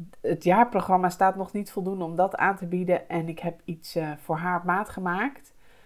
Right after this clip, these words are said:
Waar wel nog meer ruimte is voor mensen. Dus als je interesse hebt, laat het me weten.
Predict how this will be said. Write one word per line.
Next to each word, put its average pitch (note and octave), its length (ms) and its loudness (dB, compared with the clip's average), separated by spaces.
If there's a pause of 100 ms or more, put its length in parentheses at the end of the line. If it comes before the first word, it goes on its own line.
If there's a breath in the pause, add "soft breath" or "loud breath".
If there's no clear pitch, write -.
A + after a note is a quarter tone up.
(280 soft breath)
Waar D3+ 180 -10
wel F#3 220 -2
nog F3+ 200 -6
meer E3 240 -6
ruimte D#3+ 320 -10
is - 120 -10
voor E3 120 -14
mensen. E3 520 -12 (220)
Dus - 240 -6
als F3 200 -6
je - 80 -6
interesse F3 440 -10
hebt, E3 140 -8
laat E3+ 220 -2
het - 100 -16
me E3 100 -6
weten. F3+ 480 -8